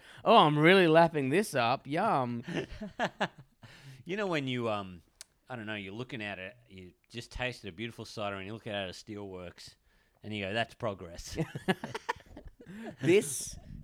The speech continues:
Speaker 1: this is me.
Speaker 2: There, um, we went to a, a, a rum place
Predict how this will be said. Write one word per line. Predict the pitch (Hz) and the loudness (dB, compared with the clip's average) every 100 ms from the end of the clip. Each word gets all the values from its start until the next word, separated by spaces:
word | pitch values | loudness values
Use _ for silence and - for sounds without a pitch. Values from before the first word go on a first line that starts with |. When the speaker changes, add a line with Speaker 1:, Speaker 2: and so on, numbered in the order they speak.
| - | -4
Speaker 1:
this | 208 | -4
is | 156 107 | -6 -6
me. | 120 101 98 - 143 - - | -4 -4 -6 -12 -14 -16 -10
Speaker 2:
There, | 120 147 143 _ _ 127 | -2 -2 -2 _ _ -6
um, | 123 120 113 110 113 _ _ | -4 -4 -6 -8 -10 _ _
we | 127 | -4
went | 127 135 | -4 -4
to | 123 101 | -4 -4
a, | 95 92 _ | -4 -6 _
a, | 92 90 87 87 95 | -10 -8 -8 -10 -10
a | 104 | -8
rum | 104 123 135 | -2 -2 -2
place | 123 104 101 - - | -2 0 0 -6 -14